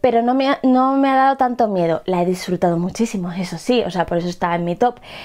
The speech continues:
Eh, además es que el, el lugar donde está ambientada, el, el, el problema es que el lugar donde está ambientada,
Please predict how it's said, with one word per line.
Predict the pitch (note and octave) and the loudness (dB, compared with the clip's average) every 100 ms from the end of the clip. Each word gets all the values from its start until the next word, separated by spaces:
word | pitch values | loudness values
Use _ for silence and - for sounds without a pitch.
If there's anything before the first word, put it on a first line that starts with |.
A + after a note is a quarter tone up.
| - - | -16 -6
Eh, | - G#3+ G#3 G#3+ | 0 4 4 2
además | G#3 G#3 G#3 G#3+ | 2 2 0 -6
es | A#3 | -8
que | - A#3+ A#3 | 0 0 0
el, | - G#3 G3 G3 | 0 2 2 2
el | - G3+ F#3+ | 2 2 2
lugar | F#3+ F#3 A3 A3+ G#3 | 0 2 0 0 0
donde | A3 G3+ | 2 2
está | G3 - G#3 | 0 0 -2
ambientada, | G3+ G3+ F#3 F3+ F3 - F#3+ F3+ F3+ - - - - - - - | -2 -2 0 -2 -2 0 0 0 -4 -6 -20 -20 -20 -20 -20 -4
el, | G#3+ F#3+ | -2 -2
el, | - - | -2 2
el | C4 - | 2 2
problema | B3+ C4 D#4+ D4 B3+ A#3 | 2 4 2 4 4 4
es | B3 - | 0 0
que | B3+ | 0
el | |
lugar | A3+ G#3 A3+ | 2 2 2
donde | A#3+ A3 | 2 0
está | - | 0
ambientada, | G#3+ G3+ F#3+ F#3 G#3 G3 F#3 - | 0 2 0 2 2 2 0 -4